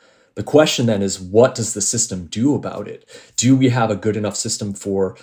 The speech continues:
evaluating and intervening, and also for limiting or restricting access to firearms? I think clearly we know tragically, again, from this case, the answer is no.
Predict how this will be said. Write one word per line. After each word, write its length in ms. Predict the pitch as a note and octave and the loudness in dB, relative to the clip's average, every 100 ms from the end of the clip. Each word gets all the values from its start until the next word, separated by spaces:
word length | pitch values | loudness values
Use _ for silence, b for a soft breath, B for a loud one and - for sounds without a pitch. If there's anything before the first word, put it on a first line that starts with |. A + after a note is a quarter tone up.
| B _ | B _
evaluating 800 | G#2 F2 A2 B2+ B2 G#2+ G2 G2+ | -4 4 6 6 6 4 2 0
and 100 | G2 | -2
intervening, 520 | G#2+ G2+ A#2+ D#3+ G#2+ | -2 -2 -2 -4 -2
and 100 | A#2 | -2
also 280 | C#3+ D3+ C#3+ | 0 0 -2
for 180 | C3 D3 | 0 -2
limiting 540 | A#2 A2+ C3+ C3+ C#3 | -2 -2 0 0 -2
or 180 | A2 A2 | -2 -2
restricting 840 | G#2+ - - C3 C3+ C#3+ A#2 A2+ b b b _ - | -2 -4 -2 -4 -4 -6 -4 -6 b b b _ -2
access 340 | B2+ - - | -2 0 0
to 80 | - | 0
firearms? 640 | - A#2+ F3 - - - | 0 0 0 -4 -8 -8
I 40 | |
think 200 | - G#2 | -4 -6
clearly 640 | - - A2 B2 B2 A#2 - G#2 G2+ - | -6 -6 -4 -2 -2 -6 -10 -16 -16 -10
we 100 | A2 | -6
know 220 | G#2+ A2+ | -2 -2
tragically, 680 | A#2 - G2+ C3+ A#2+ B2 A#2+ | -2 -4 -4 -4 -6 -2 -2
again, 500 | G2+ F#2 A#2 C#3 B2+ | -2 -2 -4 -4 -4
from 160 | A#2+ G#2+ | -4 -4
this 160 | A2+ | -6
case, 280 | - B2 B2 | -4 -6 -4
the 140 | G#2 | -6
answer 280 | G2+ A#2 A#2+ | -8 -8 -6
is 160 | A2+ G2+ | -4 -4
no. 440 | G#2 D3+ - A2+ | -4 -4 -8 -16